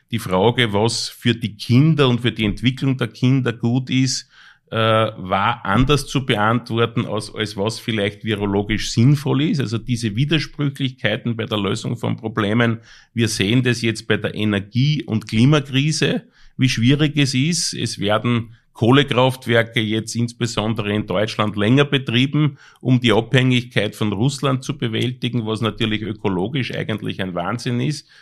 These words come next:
Und diese Widersprüchlichkeiten, mit denen umzugehen, die auch auszuhalten, ist die größte Herausforderung für die Demokratie. Deswegen tun sich die Politikerinnen und Politiker leichter, die einfache Antworten haben. Und deswegen haben wir im Bildungssystem,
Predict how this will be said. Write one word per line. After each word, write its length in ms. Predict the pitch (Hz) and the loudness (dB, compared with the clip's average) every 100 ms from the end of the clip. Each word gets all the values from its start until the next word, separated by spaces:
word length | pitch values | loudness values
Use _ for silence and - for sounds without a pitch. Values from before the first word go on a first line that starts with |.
| _ | _
Und 240 | 117 113 | -4 -2
diese 260 | 151 160 135 | 0 0 2
Widersprüchlichkeiten, 1200 | 165 160 131 - 104 98 110 - 95 104 - 123 | 2 2 2 2 0 0 -6 -6 -4 -4 -2 -2
mit 200 | 117 117 | -2 -2
denen 260 | 107 107 95 | -2 -2 0
umzugehen, 840 | 156 190 - 127 92 85 78 78 _ _ _ | -2 -2 -6 -6 -4 -4 -4 -8 _ _ _
die 240 | 147 165 - | 0 0 0
auch 460 | 107 135 - - _ | 2 2 0 -12 _
auszuhalten, 1120 | 123 156 - - 101 82 101 101 127 127 127 - _ | 0 0 -2 -2 0 0 -4 -4 -2 -2 -4 -16 _
ist 220 | 131 117 - | -8 -6 -8
die 100 | - | -4
größte 500 | 92 117 143 - 120 | 0 0 0 -2 0
Herausforderung 880 | 110 90 113 - - 110 107 107 | 2 2 0 0 -2 -4 -4 -4
für 120 | 107 98 | -4 -6
die 160 | 107 | -4
Demokratie. 840 | 101 101 98 98 90 - 117 165 160 | -2 -2 -2 -2 -4 -2 -2 -2 0
Deswegen 480 | 113 110 104 101 | 0 0 -2 -2
tun 280 | 107 107 147 | -2 0 0
sich 360 | 143 135 131 _ | -2 -6 -8 _
die 140 | 135 147 | -2 -2
Politikerinnen 800 | 139 131 131 131 120 113 113 113 | 0 -2 -2 -4 -4 -2 -2 -2
und 160 | 110 | -2
Politiker 480 | 113 110 110 110 101 | -4 -4 -4 -4 -2
leichter, 560 | 92 82 95 - 107 - - - _ | 0 -2 -4 -6 -6 -8 -20 -20 _
die 120 | 104 | -2
einfache 540 | 98 120 - 110 107 82 | 0 0 2 0 0 -2
Antworten 640 | 101 113 127 123 123 120 | -2 -2 -2 -2 0 -2
haben. 280 | 101 110 120 | -2 -2 -2
Und 160 | 107 107 | -2 -2
deswegen 340 | 104 104 98 | -4 -4 -2
haben 220 | 98 92 | -2 0
wir 240 | 107 147 - | 0 0 0
im 180 | 123 | -2
Bildungssystem, 960 | 123 131 117 107 - 160 - - - | 0 -2 0 -2 -4 -10 -10 -14 -16